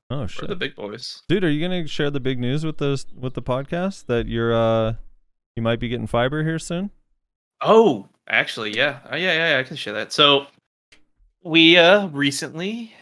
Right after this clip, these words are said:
Speaker 2: uh, got a bid accepted on a house, and, uh, we're gonna be moving. We're moving to a little bit farther, about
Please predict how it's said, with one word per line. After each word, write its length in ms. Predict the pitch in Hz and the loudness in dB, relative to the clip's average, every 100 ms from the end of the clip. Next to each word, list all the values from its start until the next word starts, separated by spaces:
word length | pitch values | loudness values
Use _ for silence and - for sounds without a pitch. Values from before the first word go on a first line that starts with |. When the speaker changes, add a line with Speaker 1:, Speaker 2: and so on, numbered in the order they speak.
| _ | _
Speaker 2:
uh, 500 | 151 131 123 123 120 | -10 -6 -4 -6 -8
got 380 | 123 131 139 131 | -10 -4 -2 0
a 160 | 127 123 | 0 -2
bid 260 | 120 131 127 | -4 -4 -4
accepted 400 | - 135 139 135 | -6 -8 -6 -6
on 140 | 127 | -6
a 40 | |
house, 640 | 120 131 160 240 - - 135 | -6 -6 -6 -8 -10 -8 -6
and, 460 | 123 123 123 120 | -6 -6 -8 -6
uh, 440 | 123 123 123 127 127 _ | -4 -2 -2 -6 -10 _
we're 160 | - 135 | -16 -12
gonna 100 | 135 | -8
be 100 | 135 | -8
moving. 600 | 127 247 - - 110 117 | -6 -8 -10 -14 -14 -10
We're 120 | 131 | -8
moving 380 | 131 131 131 131 | -6 -6 -8 -10
to 600 | - 135 131 131 131 131 _ _ _ - | -10 -8 -6 -6 -6 -8 _ _ _ -8
a 40 | |
little 200 | 160 190 | -2 0
bit 260 | 175 147 - _ | 2 0 -2 _
farther, 500 | _ 135 131 131 139 | _ -2 0 -2 -4
about 400 | 127 117 117 - | -4 -4 -4 -6